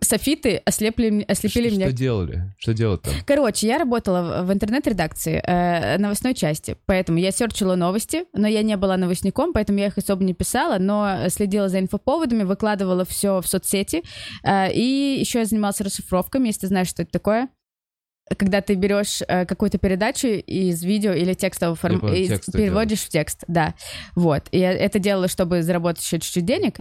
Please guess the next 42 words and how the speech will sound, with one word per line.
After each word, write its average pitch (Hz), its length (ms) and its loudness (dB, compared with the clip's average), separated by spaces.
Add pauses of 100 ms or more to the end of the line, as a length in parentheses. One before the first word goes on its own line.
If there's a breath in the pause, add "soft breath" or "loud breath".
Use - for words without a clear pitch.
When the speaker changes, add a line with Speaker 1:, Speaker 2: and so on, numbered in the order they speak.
Speaker 1:
И, 269 380 0 (200)
э, 185 760 2
просто 220 300 0
причёс-, 220 420 0
короче, 220 320 0
вот, 262 220 0
вот 220 240 0
как 214 120 0
строится 226 360 0
работа 202 300 0
на 185 180 2
телеканале. 185 540 0
Speaker 2:
Сорян. 80 160 -6 (100)
А 101 100 0
софиты 117 560 -2
ты 107 180 -2
себе 104 160 0
поставила 95 560 2
на 90 120 2
компьютер 92 400 2
Speaker 1:
Это 226 160 2
не 220 140 4
Speaker 2:
зачем? 220 80 2
Speaker 1:
я, 190 200 2
потому 208 240 0
что - 280 0
это 262 200 2
Open 262 260 0 (100)
Space, 233 340 -2
Open 226 240 2
Space, - 440 -2
э, 190 1040 2
э, 180 60 -2
общественное 214 320 -2
телевидение 214 300 0
России, 269 340 -2
и 180 100 0
там 240 220 -2
в 240 40 0
одном 233 260 0
месте 220 300 -2
интернет-редакция 190 1000 -2